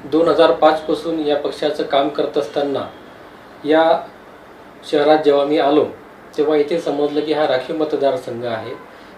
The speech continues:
आणि इथे सामाजिक कामासोबत राजकीय कामासाठी सुद्धा खूप मोठा स्पेस आहे.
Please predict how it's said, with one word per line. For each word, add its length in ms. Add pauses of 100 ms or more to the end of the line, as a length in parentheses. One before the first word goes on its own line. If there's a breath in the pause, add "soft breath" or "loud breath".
(120)
आणि 300 (100)
इथे 480 (640)
सामाजिक 440
कामासोबत 680
राजकीय 340
कामासाठी 540
सुद्धा 240
खूप 240 (100)
मोठा 180
स्पेस 400
आहे. 180